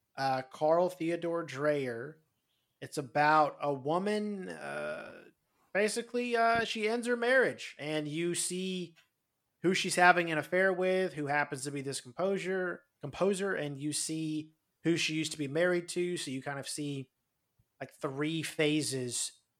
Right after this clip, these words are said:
of Gertrude's life. And, um, I'm gonna be honest with you, this doesn't happen very often. I can actually count on probably one hand the amount of times this has happened over the course of,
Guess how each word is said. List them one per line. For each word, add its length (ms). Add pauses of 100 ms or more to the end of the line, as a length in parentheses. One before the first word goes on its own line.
(160)
of 460 (140)
Gertrude's 800
life. 560 (600)
And, 500
um, 760 (760)
I'm 160
gonna 160
be 120
honest 380
with 160
you, 100
this 140
doesn't 300
happen 280
very 220
often. 480
I 80
can 120
actually 300
count 260
on 120
probably 260
one 240
hand 360
the 100
amount 260
of 80
times 340
this 140
has 120
happened 420
over 240
the 100
course 400
of, 160